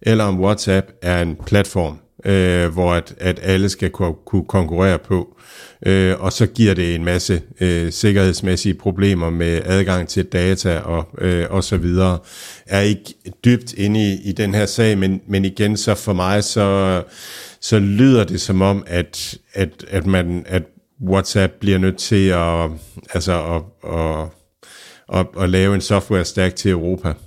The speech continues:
øh, specifikt, øh, for at kunne, kunne honorere det her. Det minder lidt om, da, da, da Apple skulle åbne deres, øh, platform op for, for andre, øh,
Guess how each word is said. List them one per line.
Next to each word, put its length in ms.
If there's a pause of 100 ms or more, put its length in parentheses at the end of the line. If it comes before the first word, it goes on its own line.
øh, 220
specifikt, 840
øh, 240
for 240
at 80
kunne, 280 (100)
kunne 160
honorere 400
det 140
her. 140 (420)
Det 80
minder 260
lidt 180
om, 200
da, 280
da, 500 (160)
da 100 (140)
Apple 200
skulle 280
åbne 260
deres, 600
øh, 420 (260)
platform 500
op 220
for, 380
for 160
andre, 420 (480)
øh, 380